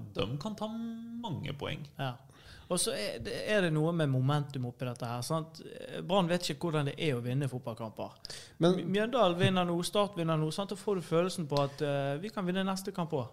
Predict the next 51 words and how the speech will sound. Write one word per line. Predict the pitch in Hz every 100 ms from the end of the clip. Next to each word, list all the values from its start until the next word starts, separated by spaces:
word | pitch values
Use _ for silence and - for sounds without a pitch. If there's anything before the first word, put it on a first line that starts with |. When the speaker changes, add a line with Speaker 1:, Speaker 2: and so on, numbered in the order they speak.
| -
Speaker 3:
Men | 180
klart, | 170 180 -
Mjøndalen | 165 170 202 131
tar | 131 147
jo | 131
kun | 143 143
poeng | 135 131 127
mot | 120 127
Brann | 135 127 117
og | 117
Godset, | 160 - 165
og | 120
de | 135
er | 139
jo | 123
ferdig | 139 139
med | 110
Speaker 1:
Ja. |
Speaker 3:
Brann | 135 131
og | 113
Godset, | 143 - - 120
så | - 135
det | 147
er | 143
jo, | 131
Speaker 1:
Det | 127
er | 117 120 98
Speaker 3:
eh, | 127 123
Speaker 1:
jo | -
plusset, | 98 90 - 120 -
da. | -
Speaker 2:
Ja. | 123 120 - - - -
Men | 165
sånn | 196
som | 175 170
for | - 170
Mjøndalen, | 165 170 185 180 131 110
de | 139
har | 175 180
jo | 160
vært | 175 - - -
i | 165 143
den | 143 143
posisjonen | 143 131 131 156 143 127
her | 139 131 - - - -
så | - - 156
mange | 123 127 135
ganger | 127 120 135 123 131 - - -
i | 143
ne-, | 135 131
nedrykksstriden. | 143 135 160 170 - 139 110 104